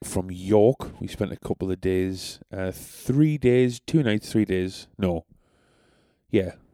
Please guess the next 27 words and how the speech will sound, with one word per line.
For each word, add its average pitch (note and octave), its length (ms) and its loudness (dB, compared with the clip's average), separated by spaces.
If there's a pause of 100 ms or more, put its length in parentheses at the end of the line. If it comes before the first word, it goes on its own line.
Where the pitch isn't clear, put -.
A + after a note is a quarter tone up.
(200)
two C#3 140 6
nights, G#2 240 -2
three G#2+ 180 4
days F2+ 320 2
in F2+ 140 -8
York. F#2 420 2 (720)
Um, A2+ 400 -2 (120)
what F#3 140 2
a A#3 80 6
lovely A3+ 420 4
city. G#2+ 420 0
What A#2 180 4
a - 20 8
lovely D#3+ 340 6
quaint D3 440 4
ci-, - 120 -2
what D#3 120 6
a - 20 8
lovely E3+ 480 4 (380)
white - 800 4
city. F2+ 540 0 (680)
Lots B2 220 -2
of A#2+ 180 4 (120)
whites - 640 4
there. F2 280 -6
Not F#2+ 200 -8
many G#2+ 420 -2